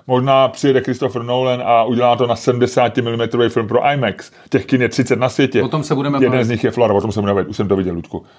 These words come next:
Speaker 2: Eh, Oppenheimera i Barbie.
Speaker 1: Bomba.
Speaker 2: Barbieheimer. Barbieheimer. Máme tady Barbieheimera.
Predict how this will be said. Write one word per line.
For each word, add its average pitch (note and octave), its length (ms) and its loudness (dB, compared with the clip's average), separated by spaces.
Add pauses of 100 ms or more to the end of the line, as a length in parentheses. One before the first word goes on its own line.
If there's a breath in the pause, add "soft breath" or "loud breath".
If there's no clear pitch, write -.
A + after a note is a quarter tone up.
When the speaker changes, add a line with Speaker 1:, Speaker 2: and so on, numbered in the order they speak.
(640 soft breath)
Speaker 2:
Eh, B2 240 -6
Oppenheimera C3+ 560 -2 (160)
i F3 60 -4
Barbie. B2 320 -2 (540)
Speaker 1:
Bomba. G2+ 200 0
Speaker 2:
Barbieheimer. E3+ 480 -2 (120)
Barbieheimer. F#3+ 540 0
Máme F#3 240 2
tady G#3+ 200 0
Barbieheimera. B3+ 720 -2